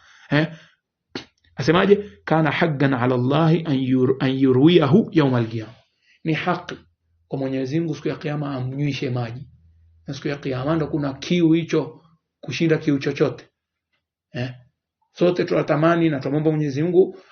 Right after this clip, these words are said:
atujalie tuwe ni wenye kunywa katika haudhi, yani katika kisima cha Bwana Mtume sallallahu alaihi wa alihi wasallam. Lakini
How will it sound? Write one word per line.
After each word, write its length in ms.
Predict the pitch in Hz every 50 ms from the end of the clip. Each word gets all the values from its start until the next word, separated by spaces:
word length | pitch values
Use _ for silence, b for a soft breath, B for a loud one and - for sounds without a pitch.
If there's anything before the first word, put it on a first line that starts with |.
| B
atujalie 540 | - 135 135 160 160 151 147 156 175 185 180
tuwe 240 | 170 - 175 180 170
ni 80 | 160
wenye 220 | 156 156 151 151 147
kunywa 280 | - - 190 165 147
katika 260 | - 151 - - - 139
haudhi, 560 | - - 175 170 160 139 131 143 156 147 B B B B B -
yani 140 | 147 147
katika 220 | 143 156 143 - 143
kisima 260 | 143 - 175 170 165
cha 100 | - -
Bwana 200 | 139 139 143 143
Mtume 280 | 135 131 - 160 139 127
sallallahu 380 | 123 147 131 135 135 131 131 123
alaihi 140 | 123 123 123 123
wa 80 | 123 123
alihi 200 | 120 120 117 -
wasallam. 320 | 127 - - - - - _ _ _ _ _ _ _ _ _ _ _ _ _ _ _ _
Lakini 600 | - 131 127 123 127 185 190 190 170 151 143 147